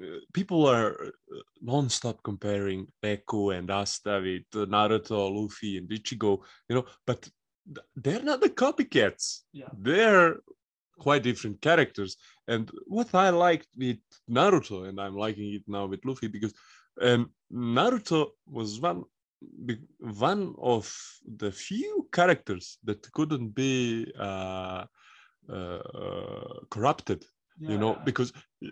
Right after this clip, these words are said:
Speaker 1: he f-, he fought off everything, and we, we never saw the dark side of the Naruto. We never saw the dark side of the Luffy,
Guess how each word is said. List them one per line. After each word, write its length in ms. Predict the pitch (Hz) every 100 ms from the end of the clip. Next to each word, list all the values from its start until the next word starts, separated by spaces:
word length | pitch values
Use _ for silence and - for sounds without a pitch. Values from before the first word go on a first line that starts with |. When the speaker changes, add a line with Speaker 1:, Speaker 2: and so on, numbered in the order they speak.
| -
Speaker 1:
he 240 | - 196
f-, 280 | 214 - - -
he 200 | 160 202
fought 380 | 208 190 175 151
off 160 | 143 - -
everything, 640 | 135 147 120 - 127 185 180 _ _ _ -
and 240 | 110 110 107
we, 260 | 110 123 -
we 120 | 131
never 400 | 185 185 196 156 - -
saw 640 | - - 143 139 123 117
the 320 | 107 110 107
dark 300 | 101 117 110
side 320 | - 110 104
of 100 | 95
the 100 | 95
Naruto. 380 | 107 151 175 127 - _ -
We 120 | 98
never 300 | 95 98 95
saw 280 | - - 107
the 120 | 101
dark 200 | 101 107
side 300 | - 110 101
of 100 | 101
the 100 | 98
Luffy, 420 | 113 185 185 -